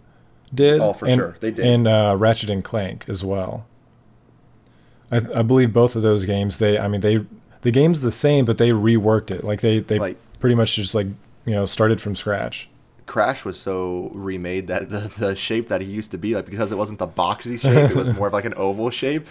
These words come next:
Speaker 2: Like, it, it would, made the game way harder because of it.
Speaker 1: <laughs>
Speaker 2: It was hilarious. Mm.
Speaker 1: Yeah, I mean, it, it's, I don't know. I, I guess we didn't really clarify, you know, which, which is which, but I guess to me,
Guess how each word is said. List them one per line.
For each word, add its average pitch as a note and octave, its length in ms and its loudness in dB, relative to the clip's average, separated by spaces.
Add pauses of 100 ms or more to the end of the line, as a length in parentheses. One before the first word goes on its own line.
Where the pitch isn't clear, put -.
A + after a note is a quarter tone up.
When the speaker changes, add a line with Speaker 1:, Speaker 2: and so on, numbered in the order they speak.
(220)
Speaker 2:
Like, G2+ 140 -4
it, - 260 -10 (200)
it - 60 -14
would, D3+ 200 -2
made G#2+ 140 2
the A#2 80 -2
game G#2+ 220 0
way G#2 180 2
harder B2+ 300 2
because F#2 360 -4
of A#2+ 160 4
it. E3 680 4
Speaker 1:
<laughs> - 60 -14 (380)
Speaker 2:
It G2+ 80 -16
was G#2+ 240 -10
hilarious. F2+ 580 -8 (920)
Mm. G2 160 -8
Speaker 1:
Yeah, E3 100 4
I - 40 6
mean, C#3 120 6
it, C3 200 4
it's, - 420 -2 (800)
I C3 80 0
don't D#3 120 4
know. A#2+ 300 4
I, A#2+ 300 2
I - 20 2
guess B2 200 2
we C3+ 80 2
didn't B2+ 180 2
really B2 240 4
clarify, A2 760 2 (200)
you A2+ 100 -4
know, G#2 160 0
which, A2+ 200 2 (180)
which A#2+ 240 -4
is G2+ 120 -2
which, G#2+ 440 0
but G2+ 220 -4 (920)
I B2+ 80 2
guess C#3 220 2
to B2 100 0
me, A#2 360 2